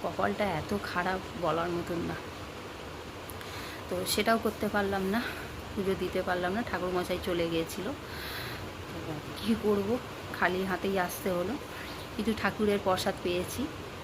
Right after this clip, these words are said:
একটা নারকেল পেয়ে দিয়েছিল, আর পেয়ারা দিয়েছিল, আর চার পাঁচটা আঙুর দিয়েছিল। এই নিয়ে বাড়ি চলে আসলাম। তো দেখি ভালো দিন দেখে একটা মঙ্গলবার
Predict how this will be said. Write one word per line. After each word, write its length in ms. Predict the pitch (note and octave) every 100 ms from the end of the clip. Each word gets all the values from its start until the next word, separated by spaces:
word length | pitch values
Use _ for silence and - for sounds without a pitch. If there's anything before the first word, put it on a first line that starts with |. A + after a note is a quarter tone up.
| -
একটা 180 | - F#3
নারকেল 420 | F#3 E3+ E3 F3+ F3
পেয়ে 180 | F3 F3 -
দিয়েছিল, 440 | F#3+ F#3 - B3+ F#4+ - - - - -
আর 380 | F3 E3 D3+ D#3 D#3 -
পেয়ারা 300 | G#3+ F#3+ F#3+
দিয়েছিল, 440 | G3+ G#3+ - C#4+
আর 220 | B3 F3 E3+ - - -
চার 140 | G3 F3+
পাঁচটা 300 | F3 - F#3+
আঙুর 280 | E3+ E3 D#3+
দিয়েছিল। 380 | D#3+ D#3 D#3 D#3+ D#3 D3+ - - - - - - - - - G3
এই 80 |
নিয়ে 320 | G3+ G3+ A3+ B3
বাড়ি 300 | F#3+ E3 E3+
চলে 240 | F3 D#3+ D#3+
আসলাম। 360 | D#3 - E3 D3+ - - - - - - -
তো 220 | G3 F#3 E3+
দেখি 220 | G3 - A3+
ভালো 180 | F3 F3+ F3+
দিন 220 | F#3+ G3
দেখে 260 | F3+ F3+ C4+
একটা 500 | E4+ F3+ - A3 D#4 - - - - -
মঙ্গলবার 480 | F#3 F3+ F#3 F#3 F#3